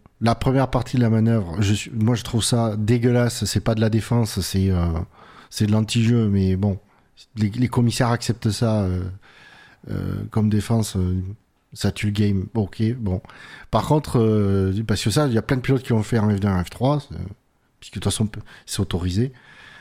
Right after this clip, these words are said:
Donc, euh, ils auraient tort de s'en priver. Par contre, du coup, euh, les pilotes F deux qui, dans la deuxième pa-, partie, sortaient dans le gravier, au moins, eux, ils arrivaient à tenir leur voiture.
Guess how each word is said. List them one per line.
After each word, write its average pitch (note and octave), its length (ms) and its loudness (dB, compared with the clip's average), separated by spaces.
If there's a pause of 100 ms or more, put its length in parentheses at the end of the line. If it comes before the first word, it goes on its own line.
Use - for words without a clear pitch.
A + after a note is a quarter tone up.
(180)
Donc, F#2 280 -2
euh, F2+ 260 -2
ils F#2+ 180 -2
auraient F#2 120 0
tort G2+ 160 -2
de F#2+ 60 0
s'en F#2 180 -2
priver. G#2 360 0 (580)
Par A#2 120 4
contre, D3 280 2
du C3+ 120 0
coup, E3 240 4
euh, A2+ 540 4
les A#2+ 200 4
pilotes C3+ 300 0
F B2+ 160 2
deux C#3 120 2
qui, B2 200 -2
dans A#2+ 100 2
la A#2+ 80 2
deuxième B2 280 2
pa-, A#2+ 160 2
partie, A#2 260 -2
sortaient A#2+ 220 0
dans A#2 60 4
le A2 60 2
gravier, A2 260 2
au D3 120 2
moins, B2+ 200 4 (120)
eux, E3+ 140 4
ils B2+ 140 2
arrivaient B2 240 2
à B2+ 60 2
tenir B2+ 280 2
leur A2 120 2
voiture. B2 440 0